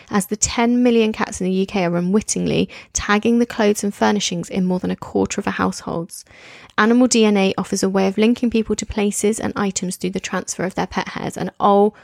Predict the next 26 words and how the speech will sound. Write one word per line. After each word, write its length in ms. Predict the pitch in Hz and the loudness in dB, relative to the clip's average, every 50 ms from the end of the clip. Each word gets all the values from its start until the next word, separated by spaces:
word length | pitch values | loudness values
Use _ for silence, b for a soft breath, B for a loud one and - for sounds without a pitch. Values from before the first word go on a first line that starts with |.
| B B B | B B B
my 140 | - 208 202 | -4 -4 -2
God, 300 | 202 - 214 185 180 180 B B B B | 0 2 2 2 2 0 B B B B
my 100 | - 190 | -8 -8
cat 260 | 196 - - 226 - 190 | -6 -4 -4 -4 -4 -2
hair 120 | 185 202 | -4 -6
gets 240 | - - - - - _ - | -6 -6 -8 -10 -12 _ -2
everywhere. 920 | 233 247 262 247 - - 226 214 202 190 185 175 175 180 208 247 294 - _ _ _ _ _ _ _ _ _ _ _ - | 0 0 0 0 -2 0 2 2 2 4 2 2 2 4 4 4 2 0 _ _ _ _ _ _ _ _ _ _ _ -2
Like, 220 | - 226 208 - - - | 0 2 2 2 2 2
I'd 120 | 233 240 | 2 2
turn 160 | - - 247 | 4 2 2
up 100 | 220 - | 2 0
to 120 | - - 226 | -2 0 2
work, 220 | 240 226 - - | 2 2 2 0
wouldn't 160 | 240 226 208 | -2 -2 0
I? 60 | 120 165 | 0 0
And 80 | 185 | 0
you'd 80 | 190 190 | -2 -2
be 60 | 190 | -2
like, 220 | 180 185 - - | -2 -2 -4 -6
"Jesus, 400 | - - 214 220 220 - 180 175 | -4 -2 0 0 0 0 -2 -4
Bethan, 300 | - - 165 - - 180 | -4 -6 -6 -6 -6 -6
you're 80 | 175 185 | -6 -4
covered 200 | - 196 180 180 | -4 -4 -4 -4
in 100 | 185 190 | -6 -6
cat 340 | - 214 190 - - - - | -6 -8 -10 -10 -10 -14 -8
hair." 200 | - - 208 220 | -8 -6 -6 -8